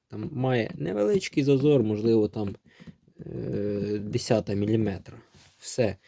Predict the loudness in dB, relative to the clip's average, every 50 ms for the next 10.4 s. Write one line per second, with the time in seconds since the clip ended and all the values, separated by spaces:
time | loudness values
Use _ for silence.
0 | -20 _ _ _ -8 0 2 4 6 6 6 4 2 -2 -4 -6 -6 -6 -6 -4
1 | 0 2 4 6 6 6 4 4 0 -8 -14 -14 -12 -6 -4 -4 -4 -2 -4 -6
2 | -6 -4 -4 -2 -2 -2 -4 -4 -6 -6 -6 -8 -12 -12 -10 -6 -2 0 0 0
3 | -2 -4 _ _ _ _ _ _ _ _ -2 -2 -2 -2 -4 -6 -2 0 2 2
4 | 2 2 0 0 0 0 0 0 -2 -4 -4 -4 -6 -8 -8 -10 -14 -14 -8 -4
5 | -2 -2 -2 -2 -6 -12 _ _ _ _ _ _ _ _ _ _ _ -12 -8 -2
6 | 2 4 4 4 4 4 2 -2 -6 -10 -8 -6 -4 -2 0 0 0 0 0 -2
7 | 0 0 0 0 0 -2 -6 -8 -10 _ -20 _ _ _ -10 -6 -2 0 0 0
8 | 0 -2 -4 -4 -4 -4 -4 -6 -6 -4 -4 -2 -2 -4 -4 -6 -8 -10 _ _
9 | _ _ _ _ _ _ _ _ _ _ _ _ _ _ _ _ _ _ _ _
10 | -6 -2 0 0 2 2 2 0